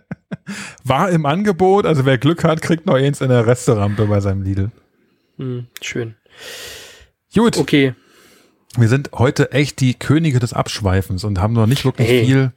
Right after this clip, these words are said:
Speaker 2: ich hab letztens auch, äh, äh, nochmal Feedback bekommen. Äh,
Speaker 1: Ja.
Speaker 2: danke an Caro.
Speaker 1: Danke,
Speaker 2: Äh,
Speaker 1: Caro.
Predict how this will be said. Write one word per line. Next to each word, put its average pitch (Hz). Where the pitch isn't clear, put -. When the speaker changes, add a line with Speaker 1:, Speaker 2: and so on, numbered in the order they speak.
Speaker 2:
ich 110
hab 127
letztens 131
auch, 131
äh, 113
äh, 110
nochmal 110
Feedback -
bekommen. 120
Äh, 120
Speaker 1:
Ja. 104
Speaker 2:
danke 120
an 117
Caro. 131
Speaker 1:
Danke, 90
Speaker 2:
Äh, 117
Speaker 1:
Caro. 110